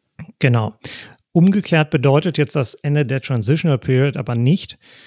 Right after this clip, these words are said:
dass, äh, das U P C automatisch wieder für alle E Ps zuständig ist.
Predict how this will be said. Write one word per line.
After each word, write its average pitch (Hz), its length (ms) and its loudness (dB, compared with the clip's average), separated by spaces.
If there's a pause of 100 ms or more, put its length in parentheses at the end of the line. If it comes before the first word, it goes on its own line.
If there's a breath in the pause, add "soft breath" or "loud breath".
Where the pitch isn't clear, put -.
(260 loud breath)
dass, 131 500 -2
äh, 131 180 0
das 120 220 -2
U 139 80 -2
P 160 100 0
C 160 300 -2
automatisch 135 760 -2
wieder 143 240 0
für - 240 -4
alle 143 400 0
E 135 140 -2
Ps 135 380 -2
zuständig 123 680 -4
ist. - 340 -12